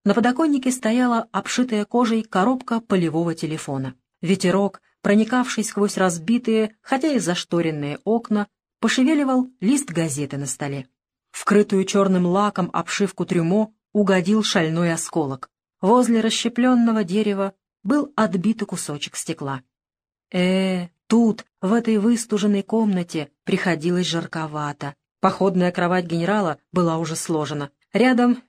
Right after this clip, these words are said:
лежал обёрнутый в плащ-палатку объёмистый тюк. Генерал, видимо, не собирался здесь ночевать.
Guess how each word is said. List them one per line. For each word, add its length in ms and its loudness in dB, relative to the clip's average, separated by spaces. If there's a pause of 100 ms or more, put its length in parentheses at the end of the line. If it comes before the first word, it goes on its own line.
лежал 360 2
обёрнутый 520 2
в 100 -16
плащ-палатку 880 -2
объёмистый 600 -2
тюк. 340 -12 (200)
Генерал, 400 4
видимо, 560 2
не 140 4
собирался 540 0
здесь 260 -8
ночевать. 480 -4